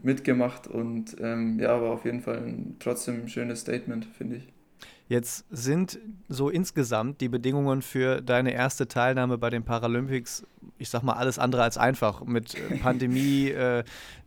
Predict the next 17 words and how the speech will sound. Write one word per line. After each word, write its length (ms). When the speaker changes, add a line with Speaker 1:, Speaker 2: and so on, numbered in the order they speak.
Speaker 2:
abgeschottet, 1160
ganz 240
viele 240
Corona-Regeln, 1200
dann 380
tatsächlich 440
auch 100
diese 400
bedrückenden 640
Gedanken 560
rund 340
um 120
den 120
Krieg 260
in 100
der 120
Ukraine. 560